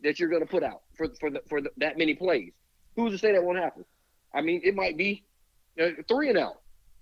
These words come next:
um, which gives me an opportunity to rest. And then you have seven plays where I may be tired. You, so you, you control the way things are happening, just like a practice. Uh, you need to get, there is something to be said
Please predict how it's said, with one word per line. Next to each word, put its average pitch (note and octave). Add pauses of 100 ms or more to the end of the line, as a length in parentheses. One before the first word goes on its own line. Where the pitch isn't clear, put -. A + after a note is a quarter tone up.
(640)
um, D3+ (180)
which C#4
gives G3
me G#3+
an F#3
opportunity G3+
to G3
rest. G3+ (460)
And E3
then A3+
you G3+
have F3+
seven E3
plays C#3
where D3+
I D#3+
may F3+
be F3
tired. F3+
You, D3
so F3 (240)
you, F#3
you F3+
control F3+
the D#3+
way D#3+ (320)
things F3+
are C#3
happening, C#3+
just D3+
like D#3
a B2+
practice. - (420)
Uh, D3
you D3+
need F#3+
to G3+
get, F#3
there E3
is -
something G3+
to F3+
be E3+
said G3